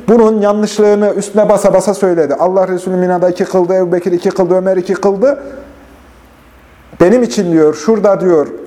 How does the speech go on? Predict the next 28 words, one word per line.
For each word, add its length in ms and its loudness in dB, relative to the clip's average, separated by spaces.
"kabul 320 2
edilmiş 460 -2
iki 260 0
rekat," 360 0
diyor, 200 0
"dört 220 0
kılmaktan 440 0
hayırlıdır," 680 0
diyor. 320 -6
Sonra 500 2
Osman 340 0
radıyallahu 400 0
anh 60 -4
arkasından 440 -4
dört 160 2
rekat 280 0
olarak 260 0
onu 140 0
kılıyor. 320 0
Yani 340 -2
cemaate 380 0
de 60 -2
muhalefet 520 0
etmiyor, 320 -2
fitneye 400 0
mahal 380 -4
vermiyor. 560 -4
Çünkü 600 0